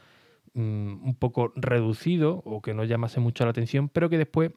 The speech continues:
encontrábamos auténticas joyas, ¿no? Pues esto básicamente es lo que le está ocurriendo a Movistar. Llega con una apuesta, pues, bastante fuerte, donde nos dicen que por ocho euros al mes, eh, vamos a poder ver un, más de doscientas cincuenta series, más de ciento ochenta documentales,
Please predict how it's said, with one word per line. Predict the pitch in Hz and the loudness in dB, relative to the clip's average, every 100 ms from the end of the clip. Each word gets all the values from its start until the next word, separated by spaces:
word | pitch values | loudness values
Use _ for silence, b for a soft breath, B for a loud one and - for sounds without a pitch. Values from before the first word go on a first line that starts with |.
| _ - | _ -6
encontrábamos | 123 120 117 117 131 131 | -4 -2 0 0 2 4
auténticas | 117 117 120 123 123 120 | 2 2 -2 -2 -4 -6
joyas, | - - 123 101 - | -8 -2 -2 0 -4
¿no? | 110 | -6
Pues | 127 107 | -4 -6
esto | 107 123 - B B B B - | -6 -6 -8 B B B B -6
básicamente | 113 - 120 117 | -4 0 0 0
es | |
lo | 113 | 0
que | 113 | -2
le | 107 | -2
está | 117 | -2
ocurriendo | 113 110 117 123 - - | -2 0 2 0 -2 0
a | 117 | 2
Movistar. | 107 101 - - 110 98 | 2 0 -2 -2 -2 -4
Llega | 107 113 120 | -4 0 0
con | 123 113 110 107 123 B B B B - | 2 2 2 -2 -6 B B B B -6
una | 110 110 | -4 0
apuesta, | 120 120 135 | 0 2 0
pues, | 123 107 | 0 -2
bastante | 104 104 117 117 120 113 110 104 | -2 0 0 0 0 0 0 0
fuerte, | - 196 - 160 - | 4 4 4 -2 -2
donde | 127 117 110 104 | -2 0 0 0
nos | 104 | 0
dicen | 113 127 117 | 0 0 0
que | 113 110 107 104 | 0 0 0 -2
por | 104 | -2
ocho | 107 - | -2 2
euros | 120 120 113 | 2 4 4
al | 120 | 4
mes, | 131 156 b b b b _ | 2 0 b b b b _
eh, | 101 95 | -6 -2
vamos | 107 107 | -2 0
a | 113 | 2
poder | 113 113 110 | 2 2 2
ver | 117 123 | 2 4
un, | 120 117 | 2 2
más | 113 107 | -2 -2
de | 107 | -2
doscientas | 110 110 107 117 113 - | -2 -2 0 -2 -2 -4
cincuenta | 107 110 107 107 | -6 -6 -6 0
series, | 151 151 139 139 139 | 2 4 4 4 2
más | 113 110 | -2 -2
de | 104 | -4
ciento | 117 113 110 | -4 -2 -2
ochenta | 107 120 113 117 110 110 | -2 -2 0 0 0 0
documentales, | 113 113 107 101 123 139 135 131 | 0 0 -2 -4 2 4 4 2